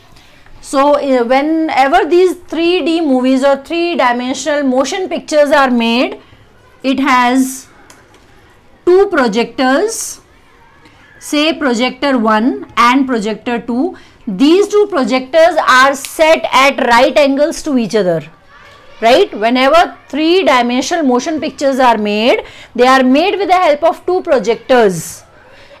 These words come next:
and these two projectors are set at ninety degree to each other.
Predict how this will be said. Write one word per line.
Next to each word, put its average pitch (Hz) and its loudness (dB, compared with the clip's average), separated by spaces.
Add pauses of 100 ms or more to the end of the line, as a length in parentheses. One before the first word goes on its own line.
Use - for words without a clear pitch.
and 254 4
these 370 4
two 427 0
projectors 311 -2
are 311 2
set 330 0
at 285 -2
ninety 233 -2
degree 262 0
to 226 -4
each 185 -4
other. 160 -4